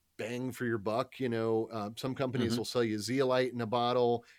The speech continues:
Speaker 1: and then the trace minerals over here, and they charge you ninety dollars for the whole thing. We put it together for, for twenty-three ninety-nine, you know, and, and give you the most synergistic formula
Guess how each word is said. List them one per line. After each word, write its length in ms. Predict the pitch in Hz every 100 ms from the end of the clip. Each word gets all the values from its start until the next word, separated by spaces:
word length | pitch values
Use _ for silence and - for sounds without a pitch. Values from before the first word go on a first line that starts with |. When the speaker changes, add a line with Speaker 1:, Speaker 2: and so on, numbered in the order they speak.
| -
Speaker 1:
and 100 | 120
then 140 | 110
the 100 | 110
trace 320 | - 139 123
minerals 380 | 123 120 123 113
over 180 | 120 113
here, 400 | 107 120 120 120
and 100 | 117
they 80 | 101
charge 300 | - 117 110
you 60 |
ninety 320 | 110 113 120 113
dollars 340 | 110 113 113
for 120 | -
the 100 | 113
whole 180 | 110 120
thing. 340 | - 123 123 117 - - _
We 140 | 131 135
put 160 | 147
it 100 | 127
together 380 | 117 123 123 113
for, 280 | - 104 107 -
for 160 | - 107 - _ -
twenty-three 480 | 131 123 107 120 110
ninety-nine, 540 | 110 104 101 98 92
you 100 | 110
know, 200 | 98 98
and, 160 | 104 104 107
and 240 | 104 101
give 180 | 120 107
you 300 | 110 110 107 - _ _
the 60 | 123
most 360 | 117 110 - -
synergistic 680 | 120 113 104 123 - 117
formula 580 | - 113 104 113 - -